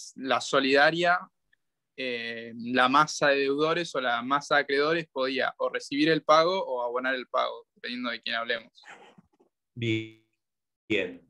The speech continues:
Speaker 2: bien. Ven que vamos, vamos un poco desempolvando, eh, digamos, el archivo del conocimiento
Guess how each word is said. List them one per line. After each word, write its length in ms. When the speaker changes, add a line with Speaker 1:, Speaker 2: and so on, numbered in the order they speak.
Speaker 2:
bien. 300
Ven 160
que 80
vamos, 420
vamos 360
un 100
poco 240
desempolvando, 1080
eh, 220
digamos, 420
el 180
archivo 520
del 180
conocimiento 1160